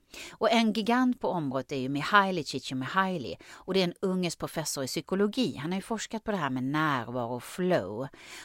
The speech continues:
och, eh, jag rekommenderar verkligen hans böcker. Och flow, det kan ju li-, ha, ni, kanske ni har känt, vet, när man sitter och jobbar så bara, "Åh, har det gått tre timmar?" Eh, för att man har liksom, det känns som att tiden har, har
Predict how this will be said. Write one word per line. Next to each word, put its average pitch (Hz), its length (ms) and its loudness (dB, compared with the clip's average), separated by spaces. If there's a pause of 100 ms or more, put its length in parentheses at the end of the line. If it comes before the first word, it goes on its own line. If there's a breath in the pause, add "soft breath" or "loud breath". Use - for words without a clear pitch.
(140 loud breath)
och, - 320 0
eh, 151 140 2
jag 156 160 0
rekommenderar 156 520 -2
verkligen 170 520 0
hans 135 260 -6
böcker. - 500 -10 (320 loud breath)
Och 196 260 4
flow, 208 640 4 (260 loud breath)
det 180 80 -6
kan 170 220 0
ju 165 60 2
li-, 151 280 -4
ha, 180 140 -8
ni, 175 200 -8
kanske 175 240 -6
ni 165 80 -2
har 147 60 -4
känt, 147 460 -2
vet, 147 120 -8
när 156 80 -2
man 151 180 -2 (160 loud breath)
sitter 175 280 -4
och 156 80 0
jobbar 151 360 0
så - 100 -6
bara, 151 200 -2
"Åh, - 240 12 (180)
har 233 120 0
det 214 60 0
gått - 280 -6
tre 151 260 -10
timmar?" 190 640 -4 (480 loud breath)
Eh, 185 200 -6
för 196 100 -4
att 185 100 -4
man 185 160 -4
har 180 160 -4
liksom, 165 320 -8
det 175 80 -6
känns 175 180 -6
som 175 100 -6
att - 80 -10
tiden 143 380 -4
har, 151 160 -4
har - 280 -10